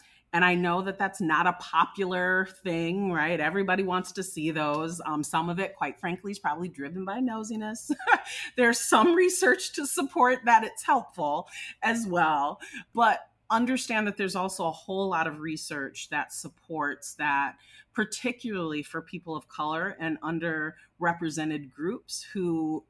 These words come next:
uh, historically have been underpaid to begin with. Um, when they see a salary that is much larger than the one that they're making now, they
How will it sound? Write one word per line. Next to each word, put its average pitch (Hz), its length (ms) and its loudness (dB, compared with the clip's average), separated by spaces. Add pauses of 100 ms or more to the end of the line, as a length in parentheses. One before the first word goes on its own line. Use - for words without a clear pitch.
uh, 151 140 2
historically 185 640 -4
have 160 240 -8
been 151 240 -4
underpaid 160 920 -4 (320)
to 185 160 -4
begin 156 480 -2
with. 226 460 -6 (420)
Um, 165 340 2
when 180 140 0
they 175 140 2
see 220 280 -6
a 190 60 -2
salary 165 600 0
that 147 340 0
is 143 260 -6
much 165 480 -2
larger 147 440 -2
than 139 160 -4
the 139 80 -4
one 143 240 -2
that 143 120 -4
they're 147 140 -6
making 143 340 -6
now, 147 220 -2
they 156 140 -6